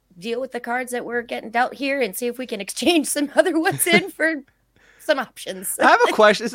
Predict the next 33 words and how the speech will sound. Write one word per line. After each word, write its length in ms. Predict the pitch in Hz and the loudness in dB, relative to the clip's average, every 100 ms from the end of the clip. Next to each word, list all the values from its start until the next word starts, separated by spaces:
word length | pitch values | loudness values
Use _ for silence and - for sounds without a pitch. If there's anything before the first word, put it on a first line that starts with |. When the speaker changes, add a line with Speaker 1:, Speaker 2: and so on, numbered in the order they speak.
| 240 | -6
Speaker 2:
this 140 | 285 | -6
is 100 | 254 202 | -4 -2
just 120 | 165 | 2
random. 340 | 175 196 123 - - | 4 4 0 -8 -6
We're 100 | 208 | 0
gonna 120 | 233 | 2
get 220 | 185 190 | 2 0
right 180 | 127 170 | 0 2
into 240 | 175 165 151 | 2 0 0
the 300 | 135 123 - | 0 -2 -4
week 180 | 151 151 | -8 -8
fourteen 440 | 147 139 139 120 110 - | -6 -6 -4 -6 -10 -10
and 220 | 123 117 | -10 -8
fifteen 460 | 135 - 120 101 87 _ _ _ _ | -8 -8 -10 -10 -14 _ _ _ _
stuff 260 | - 135 - | -10 -8 -8
that 80 | 110 | -10
we 60 | |
need 80 | 107 | -10
to 40 | |
talk 220 | 98 131 107 | -6 -6 -6
about, 240 | 82 - - | -10 -12 -12
but 220 | 98 _ | -12 _
for 120 | 110 | -12
fantasy 240 | 113 95 | -12 -12
football. 320 | 101 - 98 95 | -14 -12 -12 -8
But 480 | 110 104 101 - | -8 -6 -8 -10
just 180 | 180 330 | -12 -14
a 40 | - | -6
quick 200 | 311 - | -4 0
question, 320 | 202 - 113 | 0 0 -6
'cause 240 | 139 - - | -8 -10 -10
it 120 | 151 | -8
just 200 | - 156 | -6 -8